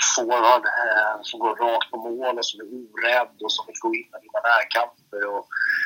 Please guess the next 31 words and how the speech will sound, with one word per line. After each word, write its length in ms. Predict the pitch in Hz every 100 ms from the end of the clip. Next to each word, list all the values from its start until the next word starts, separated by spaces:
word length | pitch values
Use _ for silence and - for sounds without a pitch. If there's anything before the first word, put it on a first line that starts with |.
| -
och 120 | -
lite 140 | - -
grisig. 680 | 147 156 143 - - 147 - - -
Ehm, 440 | - 113 110 113 113 110 110 _
och 160 | 117 127
de, 160 | 127 131 127 123 - - - - - -
de 160 | 135 139
delarna 300 | 131 120 113
fyller 280 | 123 113
hon 180 | 113 110
ju, 260 | 107 104 101 - -
fyller 180 | 110 110
hon 140 | 113
ju 100 | 110
med, 220 | 110 107 107
med 180 | 117
råge. 440 | 123 117 110 120 113 - - 107
Ehm, 520 | 101 107 101 - - - _ _ _ _
och 80 | 127
också 220 | 113 113
sådär 220 | 101 101
som 200 | 95 104
att 100 | 104 -
vi 100 | 104 - 113 - -
tidigt 380 | 123 117 131
under 180 | - 120
den 80 | 107
här 60 | -
säsongen 400 | - 113 104 101
såg 240 | 101 98
henne 240 | 104 208